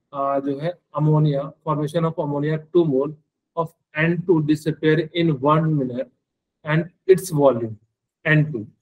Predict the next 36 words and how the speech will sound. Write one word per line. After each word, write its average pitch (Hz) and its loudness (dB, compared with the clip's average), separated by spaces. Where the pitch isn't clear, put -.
ठीक 202 -2
है, 208 2
तो 185 -2
यहाँ 151 0
पे 175 2
एन 151 2
टू 165 2
कितना, 160 2
वन 160 4
है, 202 0
मैं 160 0
यहाँ 147 2
पे 156 2
rate 156 2
of 151 0
disappearance 156 -2
में 147 0
लिख 143 0
देता 139 0
हूँ 131 -2
कितना 135 -6
है, 185 -10
एन 156 4
टू, 196 4
यानी 143 2
कि 147 -2
delta 139 4
एन 151 0
two 160 -4
divided 139 2
by 135 2
कितना 131 -6
हो 123 -4
जाएगा, 123 -4
Delta 117 -2
T। - -16